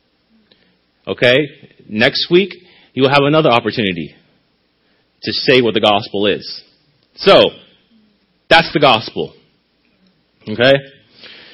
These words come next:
That's what we learned for the first three weeks of our series of the gospel and personal evangelism. We learned that, that, that after we s-, we know the gospel, what do we do? We share the gospel.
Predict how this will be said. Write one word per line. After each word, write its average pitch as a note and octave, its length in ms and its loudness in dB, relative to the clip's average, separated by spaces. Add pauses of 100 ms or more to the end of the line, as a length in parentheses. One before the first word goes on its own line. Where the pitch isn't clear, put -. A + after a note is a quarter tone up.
(520)
That's F3+ 180 4
what A3 100 8
we A3+ 60 8
learned G3 420 6 (100)
for E3 200 6
the D3+ 160 2
first E3 340 2
three D#3 140 2
weeks D3+ 240 2
of C3 100 2
our A#2+ 120 4
series A#2+ 680 0
of A2 120 -4
the A2+ 80 -4
gospel C3 420 2
and A2+ 100 0
personal A2 360 0
evangelism. G2+ 760 -2 (840)
We D3 100 2
learned D#3+ 280 4
that, D3+ 220 4 (420)
that, C3+ 200 4 (280)
that C#3+ 120 2
after F#3+ 320 6
we F3 120 6
s-, - 420 -6
we D3 460 0
know F#3+ 340 6
the F#3 120 2
gospel, C3 640 0 (600)
what D3+ 200 2
do F#3 80 8
we F#3+ 100 6
do? G#3 340 4 (380)
We C#3 400 2 (180)
share F3 640 4
the B2 80 0
gospel. F#2+ 640 -2